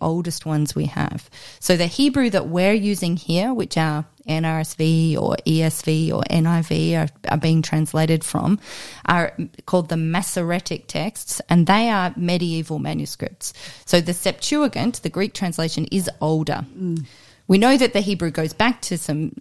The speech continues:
Speaker 1: reliable manuscripts. I'm not saying that that's just older stuff and it should all not be taken seriously as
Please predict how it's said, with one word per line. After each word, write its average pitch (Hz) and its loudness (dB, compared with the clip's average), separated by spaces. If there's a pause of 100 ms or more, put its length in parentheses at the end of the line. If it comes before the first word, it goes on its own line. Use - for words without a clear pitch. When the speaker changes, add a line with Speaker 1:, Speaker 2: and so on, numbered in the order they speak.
(160)
Speaker 1:
reliable 175 2
manuscripts. 165 -2
I'm 160 0
not 196 -2
saying 175 0
that 156 -4
that's - -4
just 175 -4
older 160 -2
stuff 151 -4
and 156 -4
it - -8
should 165 2
all 165 2
not 160 -2
be 151 -4
taken 156 -2
seriously 175 4
as 156 2